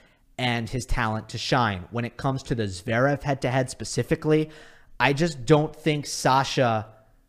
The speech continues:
is able to challenge him well enough from the baseline, uh, generally speaking. And, uh,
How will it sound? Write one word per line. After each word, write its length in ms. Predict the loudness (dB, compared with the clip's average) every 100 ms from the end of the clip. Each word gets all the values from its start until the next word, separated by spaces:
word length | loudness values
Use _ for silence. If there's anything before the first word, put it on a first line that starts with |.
| _ _ _ _ _ _ -4
is 180 | 0
able 240 | 2 2 0
to 80 | -2
challenge 560 | 0 0 2 0 -2
him 320 | -2 -2 -4
well 360 | 0 2 2 0
enough 760 | -4 -4 -4 0 0 0 -8 -20
from 340 | _ -2 0 0
the 60 |
baseline, 720 | -4 -2 -2 -4 -6 -8 -10 -18 _ _ _ _ _ -8
uh, 220 | -6 -6
generally 480 | -4 -2 0 -2 -4
speaking. 560 | -6 -6 -6 -6 -14 -16 _ _ _ _ -8
And, 460 | -6 -4 -6 -4
uh, 300 | -2 0 -2